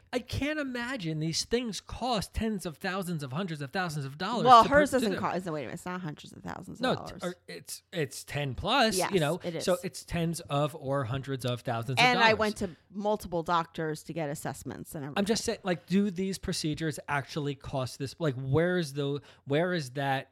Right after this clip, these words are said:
Speaker 2: Yeah.
Speaker 1: cost coming from?
Speaker 2: Yeah,
Speaker 1: Why
Speaker 2: yeah,
Speaker 1: is
Speaker 2: yeah.
Speaker 1: it costing? Why is it not affordable?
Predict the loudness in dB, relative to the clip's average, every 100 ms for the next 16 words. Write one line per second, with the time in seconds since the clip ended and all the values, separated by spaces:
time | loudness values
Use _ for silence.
0 | _ -12 -10 0 4 4 2 -2 -2 -2
1 | -4 -6 -4 0 2 2 0 -4 -8 -4
2 | -2 -2 -4 -8 -14 -18 -2 0 0 -2
3 | -4 -8 -6 -4 -4 -6 -10 -4 -4 -4
4 | -10